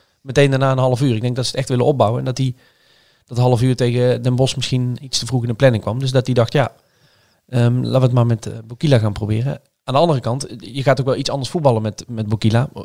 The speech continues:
Om niet te zeggen heel anders. Eh, Horenkamp is natuurlijk ook wel een spits die een lange bal vast kan houden of een keer door kan koppen. Of, eh, dat je op die manier aan het voetballen komt. Maar Bokila is natuurlijk een heel ander soort spits. En, eh, je zag ook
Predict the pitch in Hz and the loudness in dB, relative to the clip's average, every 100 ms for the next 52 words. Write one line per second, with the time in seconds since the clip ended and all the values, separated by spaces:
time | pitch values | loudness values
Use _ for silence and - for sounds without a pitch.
0 | 73 - 123 117 117 104 110 135 95 110 | -18 -20 -18 -6 -2 4 6 6 2 -2
1 | 143 - 123 117 127 117 110 - 127 135 | -6 -6 0 2 4 2 -2 -2 0 0
2 | 131 113 - 113 - 117 117 _ _ _ | 0 0 0 0 0 -2 -4 _ _ _
3 | _ _ - 131 123 117 117 107 120 - | _ _ -2 0 2 4 4 4 0 0
4 | 110 110 98 - 117 117 120 117 110 104 | -2 -2 -2 -6 -4 2 4 4 0 -2
5 | 104 107 107 - - 110 107 104 - 113 | -2 -2 -6 -8 -6 -4 -4 -6 -12 -8
6 | 123 120 117 131 120 104 104 110 98 92 | -2 0 2 4 4 2 0 -2 -4 -6
7 | 110 165 147 135 151 127 117 110 113 110 | -10 -6 -4 0 2 2 2 0 0 0
8 | - _ _ _ _ _ 131 131 120 113 | -4 _ _ _ _ _ 2 2 2 -2
9 | 117 107 - 135 - 113 113 - 123 117 | -6 -4 0 0 -2 -8 -12 -14 -18 -16
10 | 117 117 135 - 123 | -6 0 0 2 -2